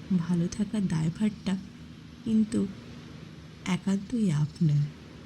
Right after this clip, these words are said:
কারণ এই পৃথিবীর ভিড়ে সবাই আপনার সঙ্গী হবে, কিন্তু আপনার পথটা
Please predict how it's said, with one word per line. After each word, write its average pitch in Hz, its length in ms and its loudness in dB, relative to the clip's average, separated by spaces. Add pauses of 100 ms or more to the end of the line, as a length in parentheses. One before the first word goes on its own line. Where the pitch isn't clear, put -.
(1200)
কারণ 175 540 4 (460)
এই 196 200 6 (100)
পৃথিবীর 190 580 4
ভিড়ে 190 380 6 (920)
সবাই 247 460 2
আপনার 233 340 4
সঙ্গী 208 640 6
হবে, 165 380 2 (1400)
কিন্তু 185 420 6
আপনার 185 460 2 (120)
পথটা 180 520 0